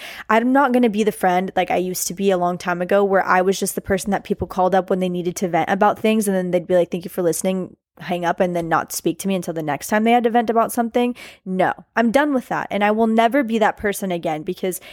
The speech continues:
if you have access to my time and my energy, it will be reciprocated. I, I will leave there, leave that exchange feeling fulfilled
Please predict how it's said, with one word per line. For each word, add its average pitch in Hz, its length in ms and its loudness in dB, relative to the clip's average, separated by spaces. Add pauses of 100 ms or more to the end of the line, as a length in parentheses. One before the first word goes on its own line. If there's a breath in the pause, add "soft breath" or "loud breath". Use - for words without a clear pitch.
(120)
if 202 160 -4
you 254 440 2 (220 loud breath)
have 220 240 0
access 196 400 0
to - 100 -4
my 185 180 2
time 190 300 -2
and 202 120 0
my 190 140 2
energy, 196 500 -4
it 226 120 0
will 254 160 2
be 220 200 0
reciprocated. 180 800 -2
I, 202 80 2 (300)
I 214 100 4
will 226 220 2
leave 214 380 -4
there, 202 340 2 (100)
leave 233 460 -2
that 214 260 2
exchange 202 600 -4
feeling 247 440 0 (240 loud breath)
fulfilled 208 680 2